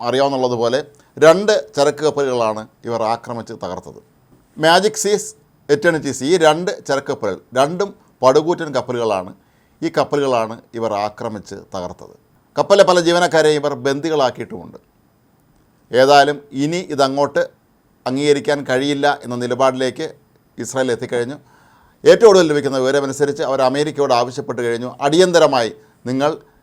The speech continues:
ഹൂത്തികളുടെ മേൽ സൈനിക നടപടി സ്വീകരിക്കുക, ഞങ്ങൾ നിങ്ങൾക്ക് ഒപ്പം ഉണ്ട്" എന്ന്. കാരണം നേരത്തെ അമേരിക്ക ഇസ്രായേലിനോട് പറഞ്ഞിരുന്നത്, "നിങ്ങൾ ഹമാസിൻ്റെ ഹിസ്ബുള്ളയുടെ കാര്യം നോക്കിയാൽ മതി, ഹൂത്തികളെ ഞങ്ങൾ കൈകാര്യം ചെയ്യാം" എന്നായിരുന്നു. പക്ഷേ ഹൂത്തികൾ കഴിഞ്ഞ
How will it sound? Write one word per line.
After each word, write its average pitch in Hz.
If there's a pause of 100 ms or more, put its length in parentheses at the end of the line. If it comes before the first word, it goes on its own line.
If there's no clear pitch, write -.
(100)
ഹൂത്തികളുടെ 139
മേൽ 131
സൈനിക 127
നടപടി 113
സ്വീകരിക്കുക, 90
ഞങ്ങൾ 120
നിങ്ങൾക്ക് 110 (200)
ഒപ്പം 98
ഉണ്ട്" 92
എന്ന്. - (720)
കാരണം 151 (180)
നേരത്തെ 180 (360)
അമേരിക്ക 190 (200)
ഇസ്രായേലിനോട് 165
പറഞ്ഞിരുന്നത്, 131 (140)
"നിങ്ങൾ 151 (720)
ഹമാസിൻ്റെ 165
ഹിസ്ബുള്ളയുടെ 143
കാര്യം 131
നോക്കിയാൽ 123
മതി, 120
ഹൂത്തികളെ 123
ഞങ്ങൾ 117
കൈകാര്യം 113
ചെയ്യാം" 110
എന്നായിരുന്നു. 90 (440)
പക്ഷേ 135 (500)
ഹൂത്തികൾ 165
കഴിഞ്ഞ 160